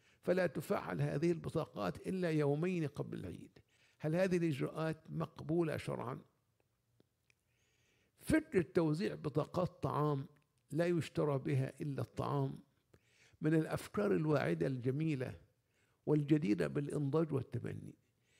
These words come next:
لأنها تحافظ على شعير زكاة الفطر بإخراجها طعاما كما فرضها رسول الله صلى الله عليه وسلم، وتحقق مصلحة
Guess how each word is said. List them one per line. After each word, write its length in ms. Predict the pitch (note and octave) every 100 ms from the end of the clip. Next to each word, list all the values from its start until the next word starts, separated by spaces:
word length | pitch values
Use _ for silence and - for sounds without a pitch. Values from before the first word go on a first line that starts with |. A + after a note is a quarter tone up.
| _ - -
لأنها 340 | F3+ G3 A3
تحافظ 720 | F#3 E3 C3+ F#3 G#3 E3+ D3
على 400 | C3 C3 C3 C3
شعير 460 | B2 - C3+ E3+ E3
زكاة 360 | B2+ B2 D#3+ D3
الفطر 540 | C3 - D#3+ - - _ _ _ _ _ _ _ _
بإخراجها 760 | E3 E3+ - D#3+ G3+ G3 D3+ D3
طعاما 640 | - C#3 E3 F#3+ D#3 A#2 - _ _ _ _
كما 260 | - A3+ G#3+
فرضها 560 | E3 F3 E3 F3 D#3+ D#3
رسول 480 | C#3+ - D3+ C#3+
الله 300 | C3+ C3+ F#2 C3
صلى 180 | C#3+
الله 320 | B2+ G1+ - -
عليه 260 | - D3+ C3+
وسلم، 500 | - F3+ A#3 G#3+ G3 _ - - _
وتحقق 800 | F3+ G3 F3 - - - - -
مصلحة 640 | D3+ C#3 - F3+ F3 C3+